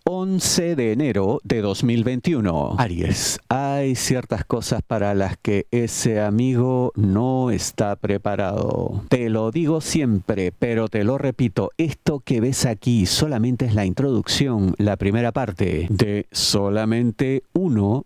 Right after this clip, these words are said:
de los nueve horóscopos temáticos que tenemos cada día para cada signo zodiacal en arcanos punto com. Para leerlo todo, ingresa a nuestro sitio web,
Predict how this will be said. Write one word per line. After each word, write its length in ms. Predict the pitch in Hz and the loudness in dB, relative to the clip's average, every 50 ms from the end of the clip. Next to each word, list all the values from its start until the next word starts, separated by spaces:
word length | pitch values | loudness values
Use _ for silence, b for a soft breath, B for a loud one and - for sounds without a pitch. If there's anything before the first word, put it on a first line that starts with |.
| _ - | _ -4
de 220 | 110 98 107 101 | -2 0 0 2
los 320 | 98 101 98 104 - - - | 2 0 0 0 -2 -2 0
nueve 380 | - 104 107 139 180 190 165 135 | 2 2 2 2 2 0 0 0
horóscopos 460 | 107 120 117 - - 113 - 117 - | 0 -2 -2 -2 -4 -2 -2 -2 -2
temáticos 480 | - 110 104 131 160 - 143 - 139 | -2 -2 0 0 -2 -2 -2 -4 -2
que 80 | - - 101 | -2 -2 -2
tenemos 360 | - 95 104 113 120 113 120 - - | 0 0 0 0 0 -2 -4 -4 -4
cada 300 | 170 170 160 143 120 104 | -2 -2 0 0 0 0
día 240 | 110 110 110 113 | 0 0 0 0
para 220 | - - 92 92 90 | -2 -2 -4 -4 -4
cada 340 | - - 156 156 123 107 104 | -2 -2 0 0 0 0 -2
signo 400 | - - 139 117 117 117 107 101 | -2 -2 -2 0 0 0 0 0
zodiacal 680 | - - 151 143 120 110 107 - - 139 147 147 147 147 | 0 0 0 0 0 0 0 0 0 0 0 0 0 0
en 640 | 156 156 147 127 110 101 98 90 87 85 78 78 87 | 0 0 0 0 0 2 2 4 2 2 0 0 0
arcanos 1120 | 113 110 104 101 95 95 92 92 92 - - - - 120 120 120 120 120 120 120 117 - - | 0 0 0 0 -2 -2 -2 -4 -4 -6 -6 -4 -4 -2 -2 -2 -2 -2 -2 -2 -2 -4 -2
punto 500 | - 127 113 107 104 95 - 104 101 95 | -2 -2 0 0 0 0 0 -2 -2 -2
com. 580 | - 120 110 98 92 87 82 80 80 87 101 113 | -2 -2 0 0 0 0 0 0 0 0 2 2
Para 400 | 127 120 120 117 110 113 113 110 | 0 0 0 0 0 0 0 0
leerlo 480 | 107 107 104 110 113 107 110 107 107 | 0 0 0 0 0 0 0 -2 0
todo, 320 | - 143 147 147 151 143 123 | -2 -2 0 0 0 0 2
ingresa 640 | 107 104 101 104 104 104 104 101 - - 110 104 | 2 2 2 2 2 0 0 0 0 -2 0 0
a 40 | 101 | 0
nuestro 460 | 98 101 101 95 - - 101 98 95 | 0 0 0 0 -2 -2 0 0 0
sitio 540 | 92 - - - 101 95 92 - 104 107 120 | -2 -2 -2 0 0 0 0 0 0 0 0
web, 260 | 120 143 156 151 151 | 0 -2 -2 -2 -2